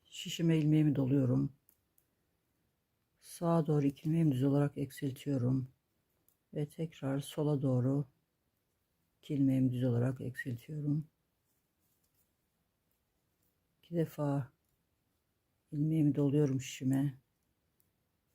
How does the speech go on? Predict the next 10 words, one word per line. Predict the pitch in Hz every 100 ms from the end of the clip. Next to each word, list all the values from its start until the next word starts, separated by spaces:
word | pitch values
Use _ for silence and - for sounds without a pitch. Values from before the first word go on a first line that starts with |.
| _ _ _ _
Sağa | - - 160 165
doğru | 147 143
iki | 143 -
ilmeğimi | 151 151 147
düz | 131 131
olarak | 143 139 139
eksiltiyorum | 143 - 151 127 160 143 131 139
ve | 143 143
daha | 147 143
sonra | 131 147 139 139 151